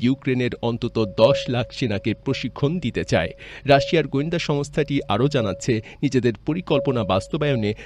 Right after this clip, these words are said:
ন্যাটো পশ্চিমা সামরিক শিল্প সংস্থাগুলোর সঙ্গে সক্রিয়ভাবে কাজ করছে। ন্যাটো এসব সামরিক শিল্প সংস্থাগুলোকে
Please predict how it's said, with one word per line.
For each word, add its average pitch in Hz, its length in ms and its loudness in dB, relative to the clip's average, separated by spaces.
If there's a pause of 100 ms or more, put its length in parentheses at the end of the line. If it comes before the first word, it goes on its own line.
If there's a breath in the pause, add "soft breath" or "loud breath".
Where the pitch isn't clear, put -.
(120 loud breath)
ন্যাটো 143 400 2 (180)
পশ্চিমা 156 420 0
সামরিক 151 460 -2
শিল্প 120 320 -2
সংস্থাগুলোর 113 680 -2
সঙ্গে 117 460 -2 (180 loud breath)
সক্রিয়ভাবে 139 720 2
কাজ 95 300 -2
করছে। - 360 0 (300 loud breath)
ন্যাটো 160 280 4
এসব - 360 -2
সামরিক 147 440 0
শিল্প 139 340 -2
সংস্থাগুলোকে 131 920 -2